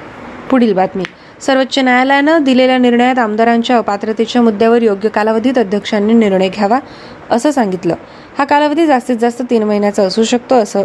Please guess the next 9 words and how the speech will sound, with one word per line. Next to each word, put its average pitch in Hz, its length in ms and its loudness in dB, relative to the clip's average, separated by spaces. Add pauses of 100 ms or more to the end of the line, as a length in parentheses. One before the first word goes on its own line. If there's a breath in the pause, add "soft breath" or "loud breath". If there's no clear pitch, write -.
माजी 208 300 0
विधानमंडळ 247 540 2
सचिव 247 340 -4 (100)
अनंत 190 360 -2
कळसे 233 340 0 (400 loud breath)
यांनी 240 260 2
एका 294 180 0
वृत्तवाहिनीशी 196 680 -2
बोलताना 196 500 -2